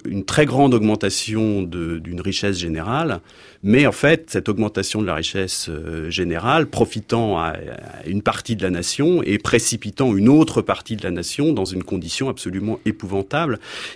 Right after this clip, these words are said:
et où, en fait, dans le paupérisme, les, le, le gros problème auquel est confronté, euh, le dix-neuvième siècle avec ce paupérisme, c'est que c'est non seulement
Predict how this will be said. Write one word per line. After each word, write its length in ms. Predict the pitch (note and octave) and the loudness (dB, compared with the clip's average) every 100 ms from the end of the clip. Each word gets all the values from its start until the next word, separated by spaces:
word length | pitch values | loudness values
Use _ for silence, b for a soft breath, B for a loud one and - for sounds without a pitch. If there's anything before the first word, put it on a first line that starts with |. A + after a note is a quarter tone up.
| - | 0
et 80 | |
où, 80 | A2 | 2
en 40 | A#2+ | 6
fait, 140 | E3 | 6
dans 140 | C3+ | 6
le 100 | C3 | 4
paupérisme, 680 | B2+ B2+ B2+ A#2+ D#3 - G#2+ | 4 2 2 2 2 0 -2
les, 160 | G2 F#2 | 0 0
le, 160 | G2 | 0
le 100 | F#2+ | -2
gros 200 | F#2+ B2+ | -2 -4
problème 540 | A#2 A#2+ A2+ C3 A#2+ F#2+ | 0 2 4 4 4 0
auquel 260 | - G2 | -2 -4
est 60 | F2+ | -4
confronté, 760 | G2 - G2 - G#2+ G2 F#2 | -6 -4 -6 -4 -4 -4 -4
euh, 220 | - B1 C2+ | -6 -8 -8
le 80 | |
dix-neuvième 380 | E2+ F#2 F2 F2 | -8 -6 -2 -2
siècle 340 | E2+ G#2 - - | -2 -4 -6 -10
avec 280 | F2 F#2 - | -10 -12 -14
ce 160 | F2+ | -16
paupérisme, 460 | - E2+ G#2 D#3 D#3 | -12 -4 0 0 0
c'est 80 | G2 | -2
que 120 | G2+ | -2
c'est 160 | - | 0
non 140 | A#2 C3 | 2 4
seulement 440 | - B2 B2 B2 | 4 6 6 4